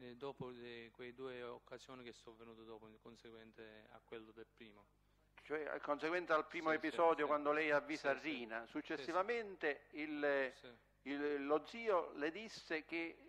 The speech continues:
Speaker 1: Sì.
Speaker 2: Contrada era il referente.
Speaker 1: Sa-, è, su-, è vicino ai Greco. Ci
Speaker 2: È
Speaker 1: stanno
Speaker 2: vicino?
Speaker 1: Ai Greco.
Speaker 2: Ai?
Speaker 1: Ai Greco.
Speaker 2: Ai Greco,
Speaker 1: Ci
Speaker 2: era
Speaker 1: stanno
Speaker 2: vicino ai Greco.
Speaker 1: stanno buono con Iddo, sì.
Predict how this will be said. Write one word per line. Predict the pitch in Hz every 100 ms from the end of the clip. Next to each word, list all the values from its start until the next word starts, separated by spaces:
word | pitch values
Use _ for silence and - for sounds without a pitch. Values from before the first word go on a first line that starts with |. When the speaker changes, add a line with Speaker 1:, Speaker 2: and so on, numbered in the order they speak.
| -
Speaker 1:
Sì. |
Speaker 2:
Contrada | - 160 151 185 202 180 165
era | 175 160
il | 156
referente. | 147 165 175 208 208 190 170 165
Speaker 1:
Sa-, | - -
è, | 156 156
su-, | 151 165
è | 160
vicino | 151 147 139 127
ai | 120
Greco. | 113 104 104 101 _ _ _
Ci | 143
Speaker 2:
È | 139
Speaker 1:
stanno | 139
Speaker 2:
vicino? | 139 233 240 220 -
Speaker 1:
Ai | 147
Greco. | 131 113 104 101 _ _ _ _ _
Speaker 2:
Ai? | 143 233 214 -
Speaker 1:
Ai | 156 156
Greco. | 165 120 110 101 _ _ -
Speaker 2:
Ai | 185
Greco, | 135 120 139
Speaker 1:
Ci |
Speaker 2:
era | 147 175
Speaker 1:
stanno | 196
Speaker 2:
vicino | 190 226 170
ai | 151
Greco. | 143 135 180
Speaker 1:
stanno | 190
buono | 170 165
con | 143 123
Iddo, | 110 -
sì. | 143